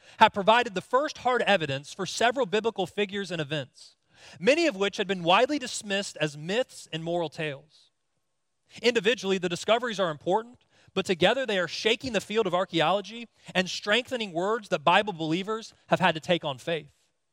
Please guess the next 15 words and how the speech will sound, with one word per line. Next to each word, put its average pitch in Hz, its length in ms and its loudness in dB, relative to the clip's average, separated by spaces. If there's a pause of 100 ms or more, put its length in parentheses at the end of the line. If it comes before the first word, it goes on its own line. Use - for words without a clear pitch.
(840)
The 202 80 2
most 240 240 2
important 240 420 0
of 196 60 -4
the 190 80 -4
new 185 120 -6
discoveries 165 580 -2
is 170 200 -2
evidence 226 380 0
for 220 120 -10
the 180 100 -2
existence 208 560 -4
of 160 100 -8
King 190 260 -4
David. 139 380 -4